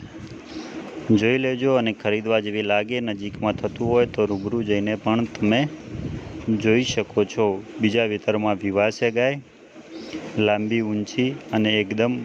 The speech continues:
અ, શાંત સ્વભાવની ગરીબ ગાય છે.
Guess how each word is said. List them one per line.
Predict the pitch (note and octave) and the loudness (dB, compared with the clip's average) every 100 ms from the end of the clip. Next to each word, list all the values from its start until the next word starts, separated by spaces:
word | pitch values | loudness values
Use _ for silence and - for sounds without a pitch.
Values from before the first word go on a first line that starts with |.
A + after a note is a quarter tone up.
| A#2+ C#3 | -10 -12
અ, | B2 G#2+ G2+ G#2+ | -6 -2 -2 -2
શાંત | - A2+ A2 | -4 -4 -4
સ્વભાવની | A2 - A2 F#2+ G2 G#2 A#2+ B2+ | -4 0 0 0 -2 -2 -2 -4
ગરીબ | A#2 G#2 A2 B2 | -4 0 0 0
ગાય | A2 G2+ G2+ | 2 0 0
છે. | A2+ | -4